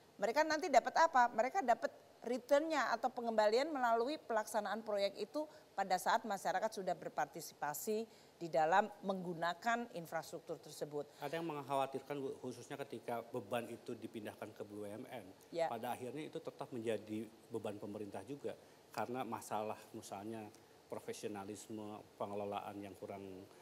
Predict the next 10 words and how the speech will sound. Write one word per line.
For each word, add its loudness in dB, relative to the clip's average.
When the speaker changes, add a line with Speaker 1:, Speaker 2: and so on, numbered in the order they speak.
Speaker 2:
profes-, -8
apa, -6
baik -2
gitu. -12
Sejauh 2
mana 0
itu -2
sebetulnya -2
menjadi -2
kekhawatiran? -4